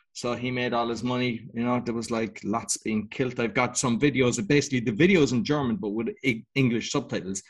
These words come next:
And it's sad to see 'cause they brought back one of the guys, and he's, like, just saying how many people, you know, so many people arrived there and how many died and everything.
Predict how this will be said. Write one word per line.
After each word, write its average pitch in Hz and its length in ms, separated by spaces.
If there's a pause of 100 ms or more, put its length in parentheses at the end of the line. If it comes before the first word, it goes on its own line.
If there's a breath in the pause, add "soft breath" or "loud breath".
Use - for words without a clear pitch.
(280 soft breath)
And 120 120
it's 117 120
sad 113 260
to 101 80
see 135 160
'cause 95 140
they 101 80
brought 104 280
back 117 240
one 110 180
of 98 100
the 92 80
guys, 87 380
and 85 100
he's, 85 160
like, 90 180
just - 220
saying 104 180
how 101 100
many 104 200
people, 104 480 (300 loud breath)
you 117 100
know, 107 120
so 113 220
many 113 140
people 113 320
arrived 110 400
there 117 180
and 110 100
how 104 100
many 110 200
died 110 360
and 113 80
everything. 107 360